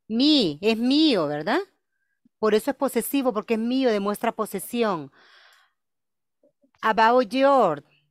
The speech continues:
en singular, significa tú, tus, su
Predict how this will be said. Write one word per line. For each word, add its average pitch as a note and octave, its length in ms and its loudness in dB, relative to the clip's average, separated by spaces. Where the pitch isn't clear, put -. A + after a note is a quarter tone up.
en A3 160 0
singular, C#4 840 2
significa A#3+ 800 0
tú, C#4+ 560 -2
tus, E4+ 720 0
su D#4 580 0